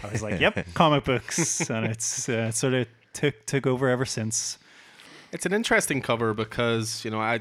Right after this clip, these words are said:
Speaker 2: I think it's a pretty standard cover for Mouse, the one that you described now, but it's kind of a cover at odds with itself a little bit, I think, because you look at, obviously, they've reimagined Hitler as a cat,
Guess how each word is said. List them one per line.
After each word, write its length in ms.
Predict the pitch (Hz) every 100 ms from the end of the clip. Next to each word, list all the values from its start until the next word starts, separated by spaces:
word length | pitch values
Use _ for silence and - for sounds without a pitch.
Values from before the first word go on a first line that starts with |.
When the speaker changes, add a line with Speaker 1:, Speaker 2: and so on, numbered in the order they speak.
| -
Speaker 2:
I 80 | 117
think 220 | - 143
it's 100 | -
a 60 |
pretty 220 | - 117 107
standard 420 | - 98 104 98
cover 240 | 107 104
for 260 | - 104 101
Mouse, 380 | 107 107 101 -
the 60 |
one 160 | 101 98
that 120 | 98
you 300 | 92 95 95
described 500 | - 104 - 101 107
now, 220 | 120 123
but 240 | 117 113 113 - - - - -
it's 100 | -
kind 200 | - 208
of 60 | 226
a 40 |
cover 320 | 190 127 120
at 60 | 110
odds 300 | 98 123 -
with 100 | 160
itself 400 | 160 - 151 -
a 40 | 156
little 180 | 147 143
bit, 120 | 135
I 120 | 131
think, 320 | - 123 113
because 560 | 117 110 113 110 104 - - - - - - - - -
you 100 | 120
look 220 | 127 135
at, 200 | 127 117 -
obviously, 340 | 117 107 113
they've 200 | 104 101
reimagined 520 | 101 104 101 98 98
Hitler 320 | - 113 117 107
as 120 | 98
a 60 |
cat, 600 | 95 - 104 104 - -